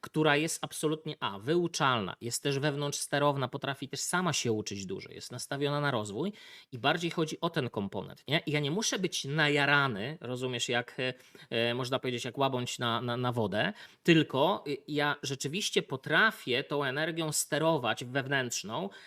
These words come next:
żeby na przykład się też nie spalić, dlatego ta odporność na stres jest taka ważna, nie? Ja wiem, kiedy jest ta determinacja potrzebna, żebym na przykład zamknął deal z klientem i, i wiem, że o, to jest na przykład kluczowe spotkanie i ja na te czterdzieści pięć minut jestem skoncentrowany,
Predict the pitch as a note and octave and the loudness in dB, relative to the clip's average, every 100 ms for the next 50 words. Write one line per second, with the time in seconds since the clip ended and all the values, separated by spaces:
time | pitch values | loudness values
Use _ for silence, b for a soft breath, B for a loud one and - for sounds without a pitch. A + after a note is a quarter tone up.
0 | B B2 C3 D#3+ C3+ D#3+ D#3 - D#3+ D#3+ | B -4 2 2 4 2 0 -6 -4 -4
1 | - D3+ - C#3 - F3 D3 A#2 B2 C3 | -4 -2 -2 -2 2 6 6 4 -4 -4
2 | B2+ C#3 B2+ D#3+ D#3 B2+ A#2 - G2 G#2 | -2 -2 -2 -2 -2 -4 -8 -10 -10 -10
3 | - - G2 G2 F2+ - C3+ B B C3+ | -10 -10 -8 -8 -10 -8 -10 B B -2
4 | B2 C#3+ A#3+ A#3+ - _ F3 E3 C#3 B2 | 2 2 2 0 -10 _ 2 4 2 0
5 | - B2+ C3 C#3 B2+ C3 C#3 - C#3 B2+ | -2 -4 -4 -2 -2 0 0 0 -4 -4
6 | - A#2+ G#2+ A2+ C3+ C#3+ C3+ - D#3 C3+ | -4 -4 -4 -4 -4 -4 -4 -6 -6 -8
7 | A2+ A2+ C#3+ C#3+ - A2+ A2+ A2 G#2 - | -6 -2 0 0 -2 -6 -6 -6 -6 -10
8 | - F2+ E2 F#2 B2 G#3 G#3 B2+ - B2 | -8 -8 -8 -6 -2 -2 -2 -8 -6 0
9 | D3+ D3 B - B2 - - D#3+ - C3 | 0 0 B -8 -8 -6 -2 -2 -2 -8
10 | C#3+ - B2+ C#3 B2 - - - G3 G#3+ | -10 -8 -6 -4 -6 -8 -10 0 0 0
11 | F3 D#3 D#3 C#3+ - B2+ C#3 C#3+ D#3+ B2+ | -2 -2 -2 -6 -6 -8 -6 -8 -6 -6
12 | A2+ - E3 D#3+ D#3+ B B - C3+ C#3+ | -6 -6 -4 -4 -8 B B -10 -4 -4
13 | C#3+ D3+ C#3 C#3 C3 B2+ D3 D3+ | -2 -4 -4 -4 -4 0 0 0